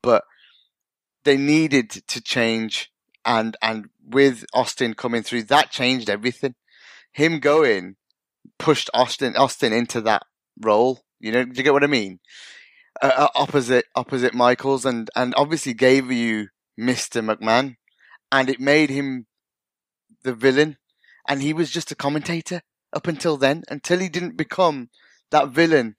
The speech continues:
Bret screwed Bret on T V. He then stepped away from being a commentator and allowed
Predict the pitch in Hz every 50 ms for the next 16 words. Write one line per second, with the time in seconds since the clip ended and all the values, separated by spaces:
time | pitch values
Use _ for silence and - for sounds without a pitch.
0 | _ _ _ _ _ _ _ _ _ _ _ 135 123 - 156 165 - - - -
1 | - - 160 165 165 156 131 113 - - 165 156 139 - - - - _ _ _
2 | _ _ _ _ _ _ _ 135 147 147 139 120 - 143 143 139 135 135 151 143
3 | 123 113 113 113 - _ _ _ _ _ _ _ _ _ - - 156 165 160 185
4 | 190 190 160 - - - 196 190 - _ - 175 156 151 151 170 190 - - 170
5 | 156 139 139 151 147 143 135 - 151 151 156 165 156 - 180 170 - 175 165 156
6 | 156 151 156 156 160 165 165 -